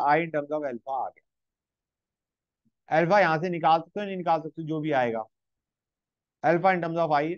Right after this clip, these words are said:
आ जाएगा। कोई डाउट यहां तक? ये जब एक molecule is dissociating to give N molecule, N ion। अब मैं करता हूं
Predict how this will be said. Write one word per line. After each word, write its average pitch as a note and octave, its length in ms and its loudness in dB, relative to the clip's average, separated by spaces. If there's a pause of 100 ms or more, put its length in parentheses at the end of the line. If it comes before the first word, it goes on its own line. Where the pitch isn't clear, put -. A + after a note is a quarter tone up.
(160)
आ B2+ 40 -8
जाएगा। F#2+ 300 -10 (960)
कोई D3 100 -6
डाउट D3+ 180 4
यहां D3+ 180 0
तक? C#3 100 -18 (1200)
ये F3 240 4
जब G3 380 2
एक F#3+ 200 2
molecule E3+ 480 -2
is E3+ 140 -4
dissociating D#3+ 560 -6
to D#3 140 -4
give F3 100 0 (160)
N D#3 140 -4
molecule, G2 260 -8 (1120)
N D#3+ 220 -6 (220)
ion। F2+ 200 -6 (1500)
अब D#3+ 100 4
मैं G#3+ 180 4
करता F#3 200 6
हूं G#3+ 200 2